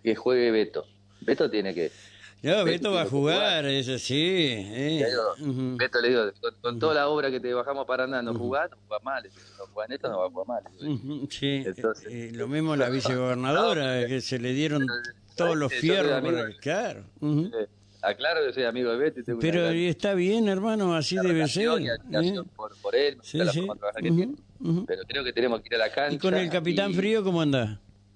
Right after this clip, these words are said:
Speaker 1: ¿Quién es Capitán?
Speaker 2: <laughs> Bailo.
Speaker 1: ¿A quién es Capitán Frío?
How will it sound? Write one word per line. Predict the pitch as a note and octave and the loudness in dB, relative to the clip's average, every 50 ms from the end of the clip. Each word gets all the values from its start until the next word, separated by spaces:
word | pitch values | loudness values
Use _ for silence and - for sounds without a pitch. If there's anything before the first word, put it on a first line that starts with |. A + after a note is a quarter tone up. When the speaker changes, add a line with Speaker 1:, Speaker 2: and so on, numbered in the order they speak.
| - - - - - - - - - - _ - _ - - _ _ _ - - - - - - - - - - | -20 -20 -20 -20 -20 -20 -20 -20 -20 -20 _ -20 _ -20 -20 _ _ _ -20 -20 -20 -20 -20 -20 -20 -16 -4 0
Speaker 1:
¿Quién | - F3 E3+ | 2 2 2
es | D3+ | 4
Capitán? | C#3+ D3 D3 A#2+ B2+ - - | 2 2 0 0 -2 -4 -6
Speaker 2:
<laughs> | - - C3 - - F#3 C#3+ - - E3+ - - | -10 -10 -8 -4 -2 -2 -2 -2 -2 -6 -4 -2
Bailo. | F3 E3 D#3+ D3+ D#3+ F3 F3+ F3 D#3 C3+ B2+ B2+ | 0 0 2 2 2 4 4 4 4 4 4 4
Speaker 1:
¿A | C3 - | 2 0
quién | - - D#3 | -2 -4 -6
es | - - | -4 -6
Capitán | B2 - B2 B2+ C3 B2 | -8 -8 -4 -2 -2 -2
Frío? | - B2 B2+ | -2 -6 -10